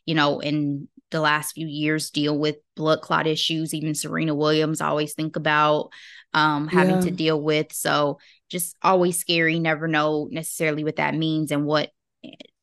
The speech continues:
Speaker 1: health conditions that may, you know, indicate, but I'm definitely glad to hear that she's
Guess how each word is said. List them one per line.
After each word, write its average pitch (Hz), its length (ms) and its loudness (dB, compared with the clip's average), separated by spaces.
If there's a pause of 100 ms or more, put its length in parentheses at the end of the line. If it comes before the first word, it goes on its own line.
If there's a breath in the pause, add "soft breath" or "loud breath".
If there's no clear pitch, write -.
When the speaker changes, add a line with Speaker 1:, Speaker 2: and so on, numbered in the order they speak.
Speaker 1:
health 175 240 0
conditions 160 580 -2
that 151 200 0
may, 147 420 -2
you 170 120 -6
know, 143 160 -2
indicate, 175 640 -2
but 170 80 0
I'm 151 220 2
definitely 151 300 -2
glad 147 280 -2
to 151 60 -8
hear 156 140 -4
that 147 120 -6
she's 151 380 -4